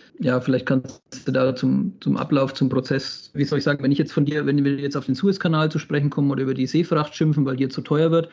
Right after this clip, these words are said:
wenn ich es jetzt im Landverkehr vergleiche und ich sag, ja, die Schiene wird teuer, dann freuen sich die Spediteure ja eigentlich. Aber du beschreibst das, was die letzten achtzehn Monate passiert ist, eher so wie eine Belastung für euch. Dabei hat es euch ja verschu-, vermutlich sehr viel Geschäft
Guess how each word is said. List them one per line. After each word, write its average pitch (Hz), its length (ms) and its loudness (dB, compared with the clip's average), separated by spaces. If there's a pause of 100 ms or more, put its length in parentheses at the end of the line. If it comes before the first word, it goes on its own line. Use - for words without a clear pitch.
(560)
wenn 127 140 -2
ich 135 100 0
es - 40 -4
jetzt - 300 -4 (440)
im 131 120 0
Landverkehr 156 520 0
vergleiche 147 480 0
und 156 80 2
ich 139 100 -2
sag, 131 220 -2
ja, 127 80 -2
die 131 80 -4
Schiene 151 240 0
wird 143 140 0
teuer, 139 240 0
dann 156 100 2
freuen 151 280 0
sich 147 120 0
die 147 80 -8
Spediteure 135 460 -2
ja 127 160 -2
eigentlich. 131 560 0 (480)
Aber 135 160 0
du 139 100 0
beschreibst 139 720 -2
das, - 180 -4
was 139 160 0
die - 80 -4
letzten 135 320 -2
achtzehn 135 340 -2
Monate 135 320 2
passiert 143 380 -2
ist, 131 100 -2
eher 127 220 0
so 143 140 0
wie 139 40 4
eine 139 120 2
Belastung 139 480 0
für 135 180 -2
euch. 139 320 -2 (680)
Dabei 127 300 0
hat 139 140 0
es - 60 -2
euch 127 120 2
ja 131 100 2
verschu-, 135 440 -2
vermutlich 139 460 -2
sehr 135 140 0
viel 143 120 0
Geschäft 135 520 -2